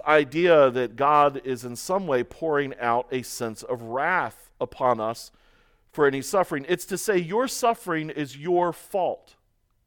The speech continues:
It's the idea that you have earned or you somehow deserve this pain. The flip side then of that is that if you were stronger or holier or your faith was better, then this suffering would not have had to come.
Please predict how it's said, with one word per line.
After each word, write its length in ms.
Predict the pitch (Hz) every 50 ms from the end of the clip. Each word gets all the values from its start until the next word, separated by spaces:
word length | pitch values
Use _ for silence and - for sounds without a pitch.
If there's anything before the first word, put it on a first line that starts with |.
| _ _ _ _ _ _ _ _ _ _ -
It's 140 | 180 175 -
the 100 | 214 190
idea 320 | 190 190 160 190 220 214
that 140 | 190 196 180
you 140 | 190 185 180
have 120 | 165 - - -
earned 480 | 208 214 214 208 185 151 120 110 104
or 80 | 120 131
you 160 | 147 175 185
somehow 380 | 165 - 185 180 160 165 160 147
deserve 720 | 127 147 151 127 110 117 156 185 185 180 160 143 120 123
this 180 | 135 135 - -
pain. 480 | - - 170 160 135 120 101 78 - _ _ _ _ _ _ _ _ _ _ _ _ _ _ _ - _ -
The 100 | 208 214
flip 280 | - - 254 262 254
side 320 | - - 226 190 175 165 147
then 200 | 165 160 156 156
of 160 | 151 151 139
that 180 | 160 160 156 151
is 100 | 151 127
that 140 | 139 156 143
if 120 | 143 -
you 80 | 170 170
were 120 | 143 135
stronger 840 | - - - - 214 214 208 214 214 208 190 202 202 196 196 190 - _ _ _ _ _ _ _ _ _ _ _ -
or 120 | 117 107
holier 800 | - - - 180 202 196 202 202 196 185 185 180 175 165 165 - _ _ _ _ _ _ _ -
or 100 | 160 160
your 280 | 151 151 190 214 214 196
faith 640 | - - - - 185 175 196 208 190 - - - 160 139
was 220 | 139 139 131 110
better, 580 | 110 104 143 151 165 190 208 220 226 208 185 - _ _ _ _ _ _ _ _ _ _
then 120 | - 147 151
this 140 | 165 160 -
suffering 480 | - - 208 180 165 - 156 139 127
would 140 | 123 127 123
not 260 | 123 123 120 123 127
have 160 | 131 135 117
had 320 | 120 117 110 104 98 - -
to 80 | 123
come. 480 | - - - - 180 165 113 82 69 -